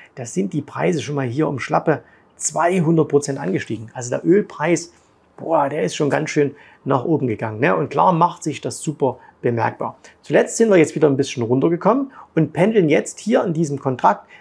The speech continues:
so im Bereich um achtundachtzig, neunzig Dollar etwa. So, wie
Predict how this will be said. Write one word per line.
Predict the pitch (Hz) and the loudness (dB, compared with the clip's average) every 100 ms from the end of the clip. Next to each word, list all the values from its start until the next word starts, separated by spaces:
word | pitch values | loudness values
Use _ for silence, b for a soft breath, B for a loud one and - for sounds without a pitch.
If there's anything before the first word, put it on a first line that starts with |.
| _ | _
so | 190 | 2
im | 214 233 | 4 4
Bereich | 190 - 151 170 - | 2 2 2 2 2
um | 175 160 B B _ | 0 0 B B _
achtundachtzig, | 180 170 - 170 160 - - 135 | 2 2 -4 -4 -4 -4 -2 -2
neunzig | 131 135 143 143 131 - _ 156 | 2 2 2 2 -2 -4 _ -12
Dollar | 131 165 147 123 | 2 4 4 0
etwa. | 135 - - _ _ | -6 -14 -16 _ _
So, | 139 170 117 - _ _ _ _ _ _ _ _ | 4 4 4 -4 _ _ _ _ _ _ _ _
wie | 135 139 240 - | -6 -2 0 -2